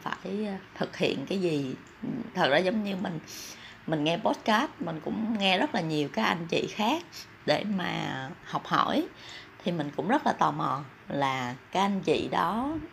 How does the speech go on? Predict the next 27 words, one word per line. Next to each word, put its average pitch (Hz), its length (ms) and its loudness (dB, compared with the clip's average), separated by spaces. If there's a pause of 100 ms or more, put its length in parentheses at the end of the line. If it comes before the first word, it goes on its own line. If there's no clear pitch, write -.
(120)
ừm, 165 420 -4
công 180 160 2
việc 160 180 2
hàng 147 160 -4
ngày 156 220 -4
của 165 80 2
họ 151 200 2
là 160 80 -2
gì, 143 320 0 (520)
họ 120 100 4
giải 120 200 6
quyết 196 280 2
chuyện 156 260 4
gì, 156 260 2 (260)
họ - 500 0
làm 160 360 4
cái 196 160 2
gì 160 260 2 (120)
để - 120 0
họ 175 200 -2
được 135 220 -4
giỏi - 280 8
như 247 140 2
vậy, - 240 0 (100)
họ, 156 240 -6 (480)
họ 139 100 -2
có 190 200 6